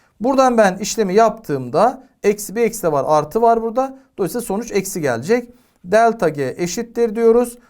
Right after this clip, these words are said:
Hocam buradan sonucumuz eksi doksan üç geliyor. Dolayısıyla bu sıcaklık, bu tepkime her sıcaklıkta ileri yönlü ne oldu? İstemli oldu hocam. Delta G küçük sıfırsa olay istemli olarak gerçekleşir diyoruz.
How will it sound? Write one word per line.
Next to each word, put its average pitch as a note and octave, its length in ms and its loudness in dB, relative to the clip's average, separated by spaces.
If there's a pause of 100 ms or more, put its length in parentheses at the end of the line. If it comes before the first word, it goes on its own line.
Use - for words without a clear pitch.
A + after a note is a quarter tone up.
(160)
Hocam F#3+ 340 0
buradan E3 280 0
sonucumuz F#3 720 -2 (260)
eksi A3 720 0
doksan D#3+ 360 -4
üç A#3+ 360 -6 (240)
geliyor. D#3+ 480 0 (220)
Dolayısıyla A#3 280 2
bu C4+ 100 -6
sıcaklık, G3 680 -2 (240)
bu B3+ 180 -6
tepkime G#3+ 640 -2
her C4 200 2
sıcaklıkta E3+ 640 -6
ileri A3 300 2
yönlü G3 300 0
ne B3 60 4
oldu? A3 480 0 (340)
İstemli F#3+ 440 -2
oldu C#3 220 -2
hocam. A#2 280 -8
Delta A3+ 300 4
G E3 240 -4
küçük - 240 -16
sıfırsa B3 720 -2 (300)
olay F#3+ 400 0 (280)
istemli E3 460 -2
olarak F#3+ 500 -2
gerçekleşir E3 1000 -6 (460)
diyoruz. G#2+ 420 -12